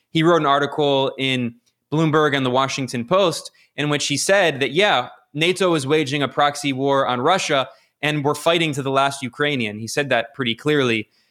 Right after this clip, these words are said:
So we see this very flippant, imperial, arrogant attitude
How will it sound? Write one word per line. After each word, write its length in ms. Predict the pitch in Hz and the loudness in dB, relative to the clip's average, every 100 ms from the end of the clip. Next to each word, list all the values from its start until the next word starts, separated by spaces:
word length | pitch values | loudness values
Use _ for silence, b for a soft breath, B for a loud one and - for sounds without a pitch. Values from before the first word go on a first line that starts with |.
| _ | _
So 500 | - 175 160 151 - _ | 0 4 4 2 -4 _
we 120 | 160 | -4
see 160 | 151 214 | -2 0
this 140 | 180 | 0
very 240 | 123 165 147 | 2 0 0
flippant, 580 | - 160 190 190 147 - _ | -4 -2 0 0 -2 -4 _
imperial, 720 | 143 127 - 165 170 156 139 - | -6 -4 0 2 4 4 2 0
arrogant 460 | - 143 165 147 143 | 0 2 2 0 0
attitude 640 | 127 147 139 - 113 104 | 0 0 -2 -2 -4 -4